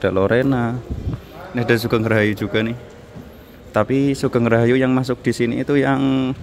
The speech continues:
patas, teman-teman, bukan yang ekonomi. Nah, ini Damri nih. Loket nomor dua puluh, Damri. Tegal Bandung, Tegal Bojonegoro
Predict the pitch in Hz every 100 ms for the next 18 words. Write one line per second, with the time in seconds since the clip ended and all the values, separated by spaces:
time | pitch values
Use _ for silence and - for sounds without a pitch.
0 | - - 147 - 139 - 131 120 113 104
1 | 104 107 104 101 107 107 104 101 98 -
2 | - - - - - - - 110 123 127
3 | 110 110 127 131 139 - - - - -
4 | - - - - - - - - 104 98
5 | 101 104 107 98 104 104 107 117 - 78
6 | 85 95 98 107 - - - - - -
7 | - - - - - - 107 - 110 101
8 | 104 98 98 117 147 123 - 104 101 101
9 | - 107 - 104 101 - 101 98 110